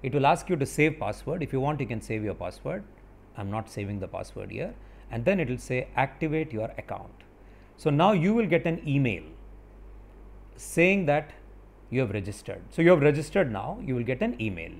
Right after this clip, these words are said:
Now I will take you to the second part. Once you get your email, you have to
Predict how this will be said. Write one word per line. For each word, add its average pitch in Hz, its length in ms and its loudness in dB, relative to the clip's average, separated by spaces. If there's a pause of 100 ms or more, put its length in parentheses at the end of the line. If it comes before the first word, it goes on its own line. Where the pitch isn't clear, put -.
(560)
Now 170 160 6
I 180 80 10
will 175 120 4
take 180 260 2
you 170 100 4 (160)
to 131 80 -2
the 117 80 -4
second 147 380 -2
part. 98 320 -4 (280)
Once 202 360 0
you 180 60 0
get 151 200 2
your 139 240 2
email, 104 460 -4 (440)
you 151 160 4
have 170 140 8
to - 120 -2